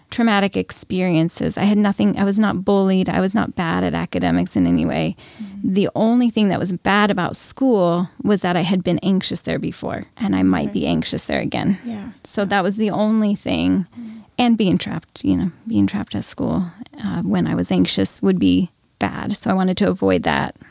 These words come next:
Speaker 1: So I would be late to school. So I basically almost flunked my first period class that particular year. And my parents must have just been at their wits' end.
Speaker 2: Mm.
Speaker 1: And then there came a point that y-, same year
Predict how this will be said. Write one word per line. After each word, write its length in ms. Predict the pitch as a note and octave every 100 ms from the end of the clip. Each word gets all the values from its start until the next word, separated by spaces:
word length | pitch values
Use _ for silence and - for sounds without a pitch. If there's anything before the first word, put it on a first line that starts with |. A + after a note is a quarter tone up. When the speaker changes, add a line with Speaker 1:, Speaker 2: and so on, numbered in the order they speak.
| -
Speaker 1:
So 160 | - B3
I 40 |
would 80 | A#3
be 100 | A#3+
late 200 | A3+ A#3+
to 100 | G#3
school. 160 | - E3
So 100 | -
I 120 | F3+ - _ _
basically 460 | - C4 - A3+ G3+
almost 400 | - G3 F#3 F#3
flunked 300 | - E3 E3
my 100 | -
first 300 | - D#3 E3+
period 220 | G#3+ F3+ -
class 400 | - F3+ - - - - - -
that 160 | F#3
particular 380 | E3 - F#3+ -
year. 500 | D#3+ F3 - - F3+ - A#3
And 120 | A3+
my 100 | A#3
parents 340 | - F#3 -
must 220 | F3 F3+ -
have 100 | E3
just 220 | - -
been 140 | F3+
at 120 | - -
their 140 | E3+
wits' 240 | F#3+ G3 -
end. 320 | F#3 G3 G#3+
Speaker 2:
Mm. 720 | G#3 G#3 A3 A3+ A3 G#3+ G3+ -
Speaker 1:
And 240 | G#3 G#3+
then 180 | G#3 G#3
there 120 | G#3+
came 240 | - C4+ B3
a 60 |
point 540 | - A#3+ A3 G3 - - - - - -
that 260 | G3 G3 F3
y-, 100 | F3+
same 380 | - A3 G3+ F#3+
year 600 | F#3 - E3+ F3 F#3